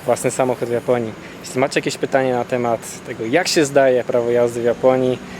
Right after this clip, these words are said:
a jeśli jesteś Polakiem, który tu mieszka i potrzebuje rady, napisz w komentarzach, postaram się pomóc, wytłumaczyć, ale generalnie to nie jest nic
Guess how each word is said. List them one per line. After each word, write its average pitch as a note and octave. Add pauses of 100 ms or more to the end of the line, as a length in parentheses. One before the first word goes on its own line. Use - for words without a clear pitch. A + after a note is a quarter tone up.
(400)
a A#2+ (120)
jeśli A#2
jesteś A#2
Polakiem, C#3+
który F3
tu G3
mieszka G3+
i E3+
potrzebuje F3
rady, C#3 (440)
napisz A#2+
w -
komentarzach, B2+
postaram -
się B2+
pomóc, B2
wytłumaczyć, B2
ale C#3+
generalnie C3+
to -
nie C#3
jest C3
nic -